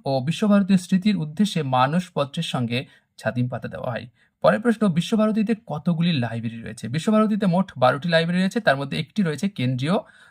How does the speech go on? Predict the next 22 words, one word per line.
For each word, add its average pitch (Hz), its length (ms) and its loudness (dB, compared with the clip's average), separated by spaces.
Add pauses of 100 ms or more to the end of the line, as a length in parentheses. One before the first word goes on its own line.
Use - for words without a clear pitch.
(120)
আহ, - 220 0
গ্রন্থাগার। 117 480 -4 (1040)
পরের 180 180 6
প্রশ্ন, 233 320 2 (260)
বিশ্বভারতীতে 226 1000 4 (240)
কতগুলি 185 460 4
গেস্ট 156 360 -2
হাউস 117 300 -4
রয়েছে? 120 240 -10
বিশ্বভারতীতে 202 640 0
মোট 185 280 2
চারটি 151 340 2
গেস্ট 139 300 -4
হাউস 147 260 -4
রয়েছে, 180 180 0
তবে 180 200 -2
গেস্ট 170 280 -2
হাউসগুলোর 165 380 -2
নামগুলো 143 380 0
একটু 208 220 0
দেখে 127 200 -4
নিই, 214 140 0